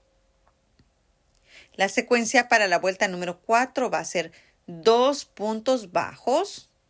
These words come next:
y un aumento. Y al final vamos a tener veinticuatro puntos.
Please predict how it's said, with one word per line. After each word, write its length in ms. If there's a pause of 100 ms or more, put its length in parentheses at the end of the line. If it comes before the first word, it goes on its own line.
(1400)
y 240
un 320 (100)
aumento. 760 (1700)
Y 100
al 140
final 420
vamos 340
a 80
tener 400
veinticuatro 880
puntos. 520